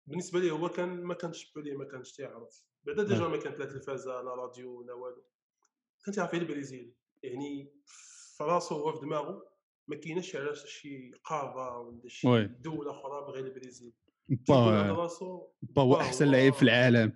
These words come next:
Speaker 2: دوندينيو.
Speaker 1: يقول لهم أنا، يقول لهم أنا دوندينيو هو أحسن لاعب في العالم.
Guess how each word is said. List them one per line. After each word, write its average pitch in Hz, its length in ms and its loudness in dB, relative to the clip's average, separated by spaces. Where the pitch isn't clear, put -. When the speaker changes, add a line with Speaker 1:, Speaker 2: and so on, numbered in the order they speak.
Speaker 2:
دوندينيو. 139 760 10
Speaker 1:
يقول 147 140 4
لهم 151 220 -4
أنا، 165 320 -6
يقول 147 240 -10
لهم 156 160 -2
أنا 160 200 -2
دوندينيو 151 520 -2
هو 143 180 -2
أحسن - 260 -16
لاعب 123 140 -8
في - 80 -20
العالم. 113 220 -20